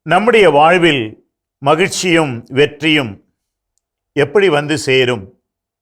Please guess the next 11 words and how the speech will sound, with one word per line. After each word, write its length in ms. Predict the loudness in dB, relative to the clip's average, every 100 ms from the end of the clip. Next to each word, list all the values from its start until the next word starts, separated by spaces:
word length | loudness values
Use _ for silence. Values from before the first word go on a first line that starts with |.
| _ _ _ _ _ _ _ _ _ _ -6
நம்முடைய 380 | -2 2 4
வாழ்விலே 560 | 4 4 4 4 2 2
மகிழ்ச்சியும் 960 | 0 -2 -4 -4 -2 -2 -4 -14 -20 _ _ _ _ -2
வெற்றியும் 800 | -2 -2 -2 0 0 -4 -12 _ _ -4
இருக்கிறது 680 | 0 0 2 4 4 4
என்று 640 | 2 0 0 0 -2 -10 -6
நம்மால் 520 | -2 0 2 2 0
எப்படி 380 | -2 -2 0 0
உறுதிப்படுத்தி 840 | 2 0 0 0 0 -2 -4 -4
சொல்ல 320 | -6 -4 -2 -2
முடியும்? 460 | -4 -2 -4 -6